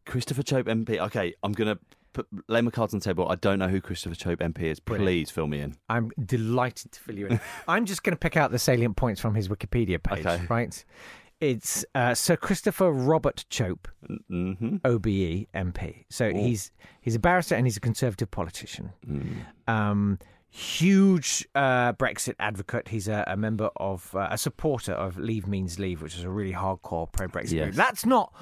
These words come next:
Speaker 1: No.
Speaker 2: what makes, let me just, pro-Brexit people, that's not what makes him a dick.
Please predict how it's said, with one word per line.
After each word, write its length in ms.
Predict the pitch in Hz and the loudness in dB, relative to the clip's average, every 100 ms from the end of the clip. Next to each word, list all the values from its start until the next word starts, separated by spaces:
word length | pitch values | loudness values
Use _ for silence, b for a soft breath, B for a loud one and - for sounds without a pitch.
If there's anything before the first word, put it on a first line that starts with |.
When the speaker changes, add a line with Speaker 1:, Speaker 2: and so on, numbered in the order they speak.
| B | B
Speaker 1:
No. 120 | 185 | 2
Speaker 2:
what 80 | 202 | 4
makes, 260 | 196 143 165 | 2 2 2
let 160 | 190 | 4
me 80 | 214 | 4
just, 200 | 202 - - 147 | 0 -2 -6 2
pro-Brexit 540 | 208 226 233 - - | 4 6 2 2 0
people, 260 | 139 123 117 B B B - | 2 0 -4 B B B 0
that's 260 | 180 - | 0 2
not 140 | 175 156 | 0 2
what 100 | 147 | 2
makes 240 | 143 120 | 0 0
him 80 | 123 | -2
a 40 | 101 | -2
dick. 280 | 110 - | -6 -10